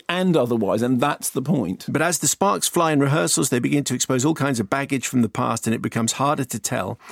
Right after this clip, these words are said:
Speaker 2: whether what's unfolding is a comedy or a tragedy. The resulting journey, which deftly navigates the personal and public,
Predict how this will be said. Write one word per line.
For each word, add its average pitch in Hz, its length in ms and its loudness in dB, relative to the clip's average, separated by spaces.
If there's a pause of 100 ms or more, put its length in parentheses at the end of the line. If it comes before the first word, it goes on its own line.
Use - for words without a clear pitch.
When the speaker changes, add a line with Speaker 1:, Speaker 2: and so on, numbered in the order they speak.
(240)
Speaker 2:
whether 117 180 2
what's 143 240 2
unfolding 113 520 2
is 107 100 0
a 110 60 -2
comedy 117 480 -2
or 104 120 -2
a 107 60 0
tragedy. - 560 -6 (400)
The 120 100 0
resulting 143 420 4
journey, 139 300 2
which 127 220 0
deftly 165 340 0
navigates 123 500 0
the - 100 -8
personal 147 420 0
and 107 100 0
public, 107 400 -4